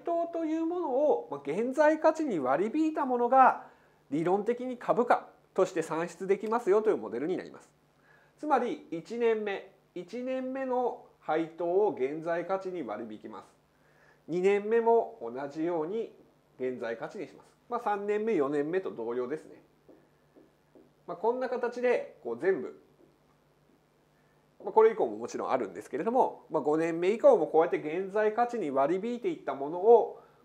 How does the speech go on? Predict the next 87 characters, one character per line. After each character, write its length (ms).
こ 340
う 240
集 80
め 140
て 200
い 80
き 140
ま 140
す 100
と、 200
こ 160
ん 80
な 100
よ 120
う 20
な 100
形 420
で、 340
ま 100
あ、 40
理 180
論 220
株 260
価 120
と 120
い 100
う 60
の 100
が 120
算 260
出 200
で 120
き 120
る 120
の 160
で 80
は 100
な 160
い 80
か 140
と 120
い 100
う 80
モ 160
デ 100
ル 100
に 120
な 80
り 80
ま 100
す。 140
ま 80
あ、 20
で 140
す 120
か 120
ら、 380
こ 140
う 40
割 180
り 80
引 40
い 20
て 60
い 60
っ 20
て 80
る 60
わ 40
け 60
で 80
す 40
ね。 180
現 300
在 200
価 140
値 100
に 140
割 320
り 80
引 60
い 40
て 120
い 60
っ 20
て 160
る。 120